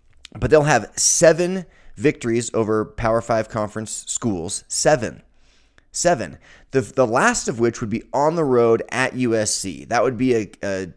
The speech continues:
playoff clinching victory, right? If that, if they can get to there and go twelve and oh, that would be a big, big deal. Now, the caveat to whether or not they belong there is this. It looks like nobody belongs with Alabama and Georgia,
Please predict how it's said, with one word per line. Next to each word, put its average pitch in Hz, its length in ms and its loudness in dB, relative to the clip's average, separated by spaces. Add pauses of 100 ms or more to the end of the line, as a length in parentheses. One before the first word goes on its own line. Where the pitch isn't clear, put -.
(120)
playoff 156 540 0
clinching 123 640 -6
victory, 90 500 -8
right? 98 220 -4
If - 80 -12
that, 135 220 2
if 117 100 -6
they 143 120 2
can 170 120 -8
get 156 160 0
to 156 100 -4
there 120 320 4 (260)
and 104 100 -10
go 107 80 -2
twelve 117 400 0
and 110 100 0
oh, 101 140 -2
that 98 100 -2
would 98 80 -4
be 101 140 -2
a - 20 -4
big, 87 320 -6
big 90 220 -4
deal. 80 280 -8 (460)
Now, 101 300 -2 (260)
the 98 80 -12
caveat 139 560 2
to 110 260 -2
whether 107 220 -2
or 110 60 -4
not 104 140 -8
they 107 100 -4
belong 101 580 0
there 98 200 -2
is 82 200 -10
this. - 460 -8 (640)
It 113 180 -4
looks 151 480 -2
like 139 320 2
nobody 110 960 2 (120)
belongs 98 760 -4 (320)
with 107 180 -6
Alabama 101 640 -4
and 92 160 -10
Georgia, 90 500 -8